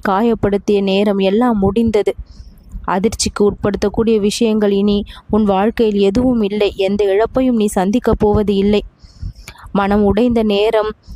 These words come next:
முடிந்தது. மனம் வலிமையான நேரம் தொடங்கியது. உன்னை நோக்கி இனி நன்மை மட்டுமே வரும். உன் வழியில் இருந்த கஷ்டங்கள், துயரங்கள், வேதனைகள் எல்லாம்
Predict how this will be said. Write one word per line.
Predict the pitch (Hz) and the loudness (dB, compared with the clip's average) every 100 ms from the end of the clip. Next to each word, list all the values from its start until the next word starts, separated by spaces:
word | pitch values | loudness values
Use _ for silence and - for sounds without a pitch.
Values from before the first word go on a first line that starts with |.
| - - | -8 0
முடிந்தது. | 220 226 262 233 208 202 | 2 2 2 2 0 0
மனம் | 190 196 208 | 0 -2 -2
வலிமையான | 202 202 233 220 214 247 247 | -2 0 0 0 0 0 -2
நேரம் | 214 208 220 202 208 - - - - _ | -2 -2 -2 -4 -6 -16 -16 -14 -16 _
தொடங்கியது. | - 202 233 254 226 202 196 - - - - - _ _ - | -2 0 2 2 2 0 -2 -6 -12 -18 -16 -20 _ _ -2
உன்னை | 220 220 196 | 0 2 2
நோக்கி | 202 214 214 220 | 2 0 0 0
இனி | 208 202 | 0 0
நன்மை | 196 196 220 214 | 0 2 2 2
மட்டுமே | 208 - 247 240 226 | 0 0 0 2 2
வரும். | 202 202 196 - - - - - - | 2 2 -2 -6 -10 -14 -20 -20 -2
உன் | 208 214 | 0 2
வழியில் | 190 185 214 240 220 208 | 2 0 2 2 0 0
இருந்த | 208 208 214 202 403 | 0 0 0 0 0
கஷ்டங்கள், | - 196 - 233 208 202 202 - - - | -2 -4 -2 0 2 2 0 -4 -14 -6
துயரங்கள், | - 220 226 240 220 202 202 | 0 2 2 0 2 2 0
வேதனைகள் | 196 202 226 226 208 208 202 196 | 2 0 2 0 -2 0 0 2
எல்லாம் | 190 233 214 202 | 2 2 2 0